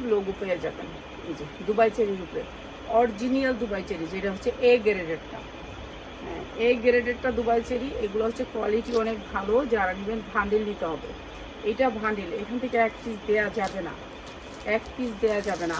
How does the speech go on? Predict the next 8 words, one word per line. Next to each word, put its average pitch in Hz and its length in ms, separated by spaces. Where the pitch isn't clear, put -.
আজকে - 300
যে 247 80
ভিডিওটা 226 340
করলাম, 208 340
বেশিরভাগ 220 400
ড্রেসগুলো 196 440
হচ্ছে 208 180
বান্ডিল, 175 300